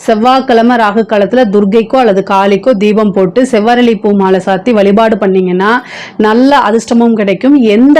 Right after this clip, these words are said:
காரியங்களை எடுத்தாலுமே அதுல சக்சஸ் கிடைக்கும். மேக்சிமம் வந்து இந்த ராகு கேது பயிற்சி வந்து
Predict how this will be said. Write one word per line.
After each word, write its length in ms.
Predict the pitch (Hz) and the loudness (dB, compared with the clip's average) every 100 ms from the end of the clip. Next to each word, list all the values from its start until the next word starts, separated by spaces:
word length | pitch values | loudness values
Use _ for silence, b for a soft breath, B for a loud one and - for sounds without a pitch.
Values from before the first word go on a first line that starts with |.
| 302 | 2
காரியங்களை 520 | 240 220 254 240 233 | 0 0 0 0 -2
எடுத்தாலுமே 600 | 190 196 220 208 196 233 | -2 -4 -2 -2 -2 -2
அதுல 280 | 262 202 240 | 0 0 -2
சக்சஸ் 460 | 240 180 - 226 214 | -4 -6 -4 -4 -2
கிடைக்கும். 440 | 190 175 208 269 339 B B B B | -4 -2 0 0 -2 B B B B
மேக்சிமம் 640 | 208 226 262 - 269 294 285 | -2 -2 -2 0 2 4 2
வந்து 420 | 233 220 220 277 302 240 202 | 2 2 2 2 2 2 2
இந்த 240 | 196 190 190 | 2 2 2
ராகு 320 | 185 196 247 285 | 2 2 0 0
கேது 220 | 285 262 247 | 0 -2 0
பயிற்சி 320 | 220 202 208 | -2 -2 -2
வந்து 340 | 196 190 196 | 0 0 0